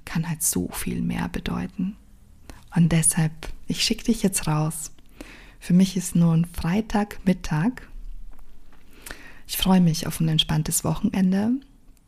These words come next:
Ich freue mich auch schon auf die nächste Podcast-Folge, die ich für dich aufnehme. Und ja, ich freue mich, von dir zu lesen,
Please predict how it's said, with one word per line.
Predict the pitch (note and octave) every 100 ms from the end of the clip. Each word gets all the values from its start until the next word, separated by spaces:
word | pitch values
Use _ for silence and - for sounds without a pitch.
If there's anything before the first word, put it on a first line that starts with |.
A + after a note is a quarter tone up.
| - - - F#3+
Ich | -
freue | - E3+ E3
mich | E3 - -
auch | E3
schon | - E3 D#3
auf | E3
die | E3+
nächste | E3+ G#3 - -
Podcast-Folge, | G#3 - F3+ - - D#3 D3+
die | D3 D#3+ D3+ D3
ich | - -
für | D#3
dich | D#3 - D3+
aufnehme. | D#3 - D#3+ D#3 D#3+ A3+ - - - - - - - - - - -
Und | E3+ E3+ E3 E3 E3 F3+ - - - -
ja, | G#3 A#3+ - - -
ich | F#3
freue | - G#3
mich, | G#3+ D#3+ - - -
von | - E3
dir | E3+
zu | -
lesen, | E3 F3 A3 A3 G3+ G#3 A3